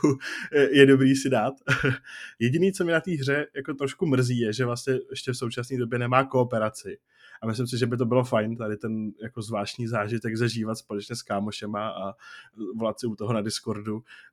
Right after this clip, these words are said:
Myslím, že by to tomu přidalo jako určitě nějaký další level zábavnosti a doufám, že třeba se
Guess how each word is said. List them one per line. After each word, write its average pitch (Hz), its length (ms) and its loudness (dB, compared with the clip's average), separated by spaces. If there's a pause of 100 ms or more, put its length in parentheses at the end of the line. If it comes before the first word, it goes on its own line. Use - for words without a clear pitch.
(200)
Myslím, 123 260 0
že 120 100 4
by 117 120 0
to 120 120 0
tomu 117 280 -2
přidalo 117 360 -2
jako 113 200 -2
určitě 113 300 -4
nějaký 117 300 -2
další 113 380 -4
level 113 500 -2 (140)
zábavnosti 113 880 0
a 110 80 -4
doufám, 107 420 -2
že 107 160 -2
třeba 110 300 -6
se 110 140 -8